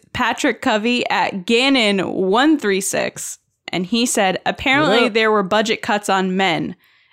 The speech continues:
Speaker 1: Jer Jod on Death Star
Speaker 2: J-
Speaker 1: two."
Speaker 2: Jared.
Speaker 1: J- Jared on Death Star two needed more men. <laughs>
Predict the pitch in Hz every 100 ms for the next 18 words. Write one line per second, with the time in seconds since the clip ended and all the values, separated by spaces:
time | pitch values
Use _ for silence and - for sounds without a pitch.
0 | - 180 208 226 240 247 202 196 185 185
1 | 185 - _ - 185 185 180 190 - -
2 | 208 202 226 202 139 131 123 - - 196
3 | - 220 175 214 196 180 180 175 _ _
4 | - 202 196 185 185 180 - 175 175 190
5 | 208 - 208 208 226 202 185 175 185 -
6 | - 185 190 185 196 226 - 196 180